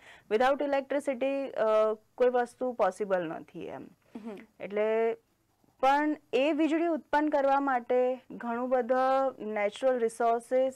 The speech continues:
Speaker 1: કે જે આગળ જતા, અ,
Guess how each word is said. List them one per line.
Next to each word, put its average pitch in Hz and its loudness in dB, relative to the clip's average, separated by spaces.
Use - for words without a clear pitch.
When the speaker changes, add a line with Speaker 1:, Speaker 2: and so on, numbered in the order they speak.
Speaker 1:
કે 240 2
જે 247 0
આગળ 233 4
જતા, 262 2
અ, - 0